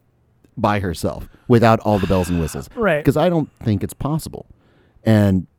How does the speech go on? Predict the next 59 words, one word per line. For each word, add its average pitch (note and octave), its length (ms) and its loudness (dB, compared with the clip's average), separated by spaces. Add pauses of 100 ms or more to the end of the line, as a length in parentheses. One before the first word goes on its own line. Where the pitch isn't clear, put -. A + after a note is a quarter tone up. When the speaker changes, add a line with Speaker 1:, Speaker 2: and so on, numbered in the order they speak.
(140)
Speaker 2:
And G#3 100 -2
Speaker 1:
for - 80 8
Speaker 2:
therefore, G3 320 6
Speaker 1:
that, F3+ 60 2
Speaker 2:
she's D#3+ 220 -6
not D#3+ 140 -4
a D3 40 -8
musician. A#2 520 -12
Speaker 1:
therefore, B3 260 2
she's G3+ 140 -4
not G#3+ 120 2
a G#3+ 60 2
musician. A3+ 360 2
I D3 40 2
don't G3+ 160 2
think F3+ 100 0
that's F3 140 2
a F3 40 2
bad C3+ 320 -2
thing. A#2+ 240 -2
So - 120 -4
you A2+ 160 0
can B2+ 140 2
be, C#3+ 400 -2
you B2+ 120 -4
can C#3 120 0
be C#3+ 140 2
a A#2+ 60 2
pop - 240 -6
star. D#2 360 -6
Speaker 2:
Yeah. G#3 100 2
Speaker 1:
Like, E3+ 120 2 (800)
Britney D3 240 4
Spears E3+ 260 0
also G#2+ 240 -2
couldn't G#2 180 0
do G2 100 -2
the E2+ 100 -2
same F2 220 -2
thing. G2 200 -2
I G2 100 -6
don't C3+ 260 0
really, A2 360 -2 (360)
I G#2 40 -6
mean, F#2+ 400 -2
m-, G2+ 100 -6
maybe G#2 240 2
Justin F2+ 320 -2
Timberlake F2 400 -2
could - 100 -8
play E2+ 180 -4
one D#2+ 300 0
or D2+ 140 -4
two F2 220 -4
of E2+ 100 -4
his D2+ 120 -6
songs D2+ 320 -4
on D2+ 160 -4
a, D2+ 140 -6